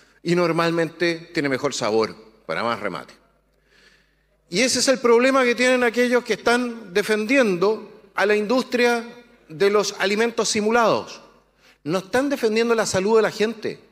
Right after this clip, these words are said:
están defendiendo grandes intereses corporativos. Eso es lo que están defendiendo y todavía no lo saben,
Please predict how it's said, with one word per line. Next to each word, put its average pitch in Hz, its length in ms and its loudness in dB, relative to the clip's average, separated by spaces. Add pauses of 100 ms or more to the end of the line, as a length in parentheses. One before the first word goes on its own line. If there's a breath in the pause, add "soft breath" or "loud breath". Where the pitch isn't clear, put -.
(340 loud breath)
están 226 340 -2
defendiendo 226 600 0
grandes 247 380 0
intereses 220 540 2
corporativos. 175 1040 0 (480)
Eso 240 260 2
es 226 40 4
lo 208 80 4
que 185 60 2
están 175 200 -2
defendiendo 160 400 -2
y 151 60 -2
todavía 185 340 4
no 240 100 2
lo 208 120 2
saben, 196 480 2